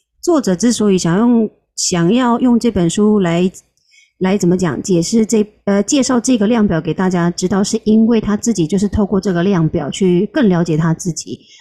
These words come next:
那他也觉得这个量表非常的浅显易懂，那很容易可以去测出你是一个什么样性格的人，哦，形态的人啊，哦，对不起，你可以测出，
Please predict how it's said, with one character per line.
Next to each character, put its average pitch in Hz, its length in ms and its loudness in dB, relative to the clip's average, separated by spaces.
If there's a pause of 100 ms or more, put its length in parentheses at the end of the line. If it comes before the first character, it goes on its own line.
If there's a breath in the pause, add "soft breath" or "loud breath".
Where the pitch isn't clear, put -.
那 262 120 -2
他 262 160 0
也 208 120 2
觉 208 100 -2
得 208 80 2
这 247 100 0
个 220 60 2
量 214 240 2
表 160 260 -2
非 233 200 -2
常 180 180 2
的 170 220 0
浅 196 200 0
显 190 220 0
易 202 140 0
懂， - 280 -8 (440)
那 190 320 -2 (180)
很 190 220 2
容 202 240 2
易 240 100 0
可 - 140 -2
以 185 120 2
去 202 520 0
测 226 180 0
出 214 220 0
你 185 100 4
是 226 160 0
一 208 260 -2
个 196 160 0
什 175 160 0
么 165 120 2
样 214 260 2
性 202 260 2
格 151 140 0
的 156 140 -2
人， 139 300 -10 (100)
哦， 180 260 -6
形 202 340 2
态 233 200 0
的 175 100 0
人 147 240 0
啊， 151 160 2
哦， 156 60 0
对 170 80 -2
不 156 60 -2
起， - 220 -6 (300 soft breath)
你 196 80 0
可 254 100 -2
以 262 80 2
测 247 140 -2
出， 240 300 2